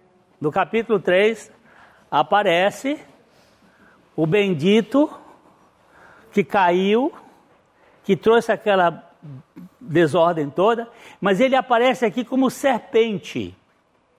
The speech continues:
Mas não pensa em serpente simplesmente, ali é, é toda uma figura bíblica, porque ele era um querubim da guarda.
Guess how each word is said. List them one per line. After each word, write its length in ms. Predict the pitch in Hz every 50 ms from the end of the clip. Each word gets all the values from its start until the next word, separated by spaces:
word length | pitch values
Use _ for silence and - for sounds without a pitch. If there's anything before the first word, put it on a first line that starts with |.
| _ _ _ _ _ _ _ _ _ _ _ _ _ _ _ _ _
Mas 160 | - 196 240
não 140 | 277 311 285
pensa 480 | 202 - 277 294 311 311 220 - - 196
em 80 | 175
serpente 840 | 143 - - 196 160 139 - - 196 208 220 220 196 - - - 131
simplesmente, 920 | - - 214 202 - 202 170 160 147 143 151 165 175 190 180 - - 139 117
ali 380 | 117 110 131 156 208 233 240 208
é, 240 | - 156 147 147 147 -
é 120 | - 160 -
toda 340 | - - 247 277 302 262 254
uma 140 | 262 254
figura 960 | 233 - - 233 202 147 139 147 208 277 320 330 269 175 139 104 90 82 - - _ _ _ _ _ _ _ _ _ _ _ _ -
bíblica, 520 | 131 127 139 220 220 156 131 120 110 - 127
porque 260 | - 143 135 - 233
ele 240 | 233 240 262 247 220
era 260 | 240 294 339 320 226
um 80 | 175
querubim 520 | 147 - 165 151 160 143 113 131 151 151 139
da 120 | 131 127
guarda. 600 | 120 107 127 127 120 104 92 98 95 - - -